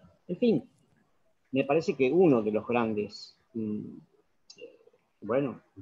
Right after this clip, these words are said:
desafíos que tenemos por delante es construir conocimiento afectivo, eh, que dé cuenta, no, no un conocimiento afectivo abstracto, sino un conocimiento afectivo situado en los desafíos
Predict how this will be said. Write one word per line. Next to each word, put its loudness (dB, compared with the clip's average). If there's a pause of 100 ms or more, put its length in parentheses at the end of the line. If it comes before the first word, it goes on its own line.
desafíos 0
que -4
tenemos -4
por -8
delante -2 (540)
es -12
construir 0
conocimiento -2
afectivo, -2 (540)
eh, -4 (340)
que 0
dé 4
cuenta, 2
no, -2
no 4
un 4
conocimiento 0
afectivo 2
abstracto, 0 (160)
sino -2
un 0
conocimiento -2
afectivo 0 (580)
situado 2 (680)
en 4 (200)
los -2
desafíos 0